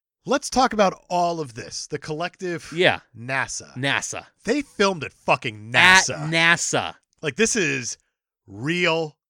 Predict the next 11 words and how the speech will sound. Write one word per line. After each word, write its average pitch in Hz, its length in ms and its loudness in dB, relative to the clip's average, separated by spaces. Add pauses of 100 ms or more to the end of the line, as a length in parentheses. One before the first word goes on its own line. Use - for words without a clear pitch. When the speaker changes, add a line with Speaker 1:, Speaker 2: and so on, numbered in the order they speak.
(240)
Speaker 1:
nasa. 127 640 2
Speaker 2:
Insane. 139 1160 -4 (520)
Speaker 1:
It - 160 0
sounded 220 420 4
like 202 140 -2
they 170 100 0
were 143 120 -2
only 170 180 -4
supposed 160 260 -6
to 143 60 -8
do 139 240 -6